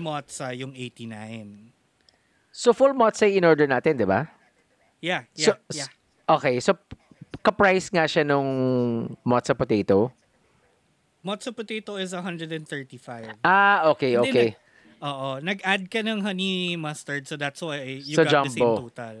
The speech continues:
Speaker 2: Ah, okay,
Speaker 1: Oo.
Speaker 2: okay, okay. All right. Okay, so
Speaker 1: Okay.
Speaker 2: this is a hundred and twenty.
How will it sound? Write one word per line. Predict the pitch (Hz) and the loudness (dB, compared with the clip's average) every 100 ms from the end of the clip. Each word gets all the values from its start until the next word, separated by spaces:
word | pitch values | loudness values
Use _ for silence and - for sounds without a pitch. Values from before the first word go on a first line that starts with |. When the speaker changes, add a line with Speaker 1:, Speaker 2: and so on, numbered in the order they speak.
| 123 | 0
Speaker 2:
Ah, | 143 202 | 2 2
okay, | - 160 139 | 2 2 2
Speaker 1:
Oo. | 143 | 0
Speaker 2:
okay, | 120 127 120 | 0 0 0
okay. | 120 107 | -2 0
All | 170 | 4
right. | 202 165 170 - - - | 4 2 -2 -16 -10 -2
Okay, | 131 131 107 | 0 2 0
so | 101 151 139 139 139 135 | 0 4 6 6 4 2
Speaker 1:
Okay. | 131 - - | -2 -12 -2
Speaker 2:
this | 147 165 | 0 4
is | 226 | 4
a | 208 | 4
hundred | 175 185 180 | 4 2 4
and | 180 170 | 4 2
twenty. | - 143 127 131 | 2 2 2 2